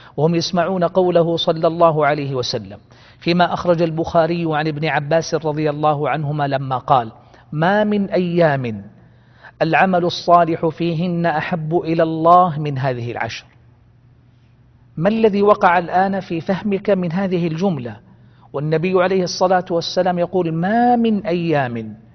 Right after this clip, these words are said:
فيها حب من الله جل جلاله لعمل صالح يصدر عن العباد كمثل هذه الأيام". ارتفعت آفاق الصحابة في الفهم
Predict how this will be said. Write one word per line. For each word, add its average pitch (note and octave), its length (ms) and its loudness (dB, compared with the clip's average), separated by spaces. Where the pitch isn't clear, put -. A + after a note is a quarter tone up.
فيها G#3 480 2
حب E3 680 0
من G3+ 180 0
الله F#3 400 4
جل F3 340 2
جلاله D#3+ 600 2
لعمل F3+ 580 0
صالح F3+ 640 2
يصدر F3 600 -2
عن E3+ 180 0
العباد E3+ 640 0
كمثل G#3 420 -2
هذه C#3+ 400 -2
الأيام". G#2+ 460 -6
ارتفعت A3 760 2
آفاق G#3 460 0
الصحابة G3 640 2
في G3+ 260 -4
الفهم G3+ 540 -2